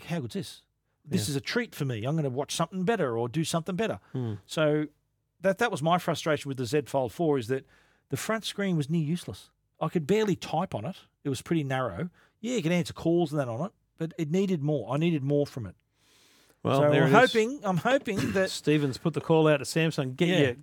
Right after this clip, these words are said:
Speaker 2: get
Speaker 1: but, like,
Speaker 2: yourself together.
Speaker 1: but, mate, I'm thinking Samsung, they were up to generation five of a fold coming up this year. Apple
Speaker 2: Yeah.
Speaker 1: is minus three. Okay,
Speaker 2: Yeah.
Speaker 1: they're zero.
Speaker 2: Yeah.
Speaker 1: So here's another, uh, another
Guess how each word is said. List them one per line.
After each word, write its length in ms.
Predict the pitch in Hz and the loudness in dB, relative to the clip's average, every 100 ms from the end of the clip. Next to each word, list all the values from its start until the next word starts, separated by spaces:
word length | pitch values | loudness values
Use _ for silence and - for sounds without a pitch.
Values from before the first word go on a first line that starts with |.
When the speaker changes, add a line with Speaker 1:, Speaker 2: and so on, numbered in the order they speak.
| _ | _
Speaker 2:
get 80 | 180 | 2
Speaker 1:
but, 100 | 180 | 4
like, 0 | - | 6
Speaker 2:
yourself 220 | 175 147 | 4 2
together. 300 | 151 151 135 | 2 2 4
Speaker 1:
but, 100 | 190 | 0
mate, 220 | 226 226 - | 0 -4 -2
I'm 80 | 175 | -2
thinking 420 | 175 233 214 202 | 0 -4 -2 -4
Samsung, 600 | 175 190 226 - 185 170 - 175 | -4 -6 -6 -4 -4 -4 -8 -8
they 100 | 220 | -8
were 240 | 240 226 | -6 -6
up 100 | 233 | -4
to 100 | - | -4
generation 640 | 151 170 165 160 151 147 123 | -2 -2 -2 -2 -2 -2 -4
five 800 | - - 151 147 151 110 107 107 | -8 -8 -6 -4 -4 -4 -4 -6
of 140 | 123 | -6
a 40 | 110 | -6
fold 440 | - 131 120 113 | -2 0 -2 -4
coming 260 | - 117 113 | -6 -4 -4
up 140 | - | -6
this 240 | 120 - 139 | -10 -10 -6
year. 240 | 101 135 - | -6 -6 -4
Apple 180 | 185 113 | -4 0
Speaker 2:
Yeah. 160 | 190 | 2
Speaker 1:
is 220 | 160 120 - | 2 0 -6
minus 500 | 135 139 147 143 127 - | -4 2 2 2 -2 -6
three. 380 | - 151 87 - | -2 -2 -4 -2
Okay, 60 | 156 | 4
Speaker 2:
Yeah. 200 | 226 151 | 6 6
Speaker 1:
they're 160 | 165 135 | 4 2
zero. 420 | 110 165 185 196 | 0 2 4 2
Speaker 2:
Yeah. 140 | 85 - _ _ _ _ | -2 -16 _ _ _ _
Speaker 1:
So 160 | - 131 | -2 0
here's 340 | 190 262 175 | 2 2 2
another, 360 | 170 160 151 147 127 135 | 2 2 2 0 -4 -6
uh, 60 | 131 | -6
another 440 | 131 165 151 127 | 0 2 2 0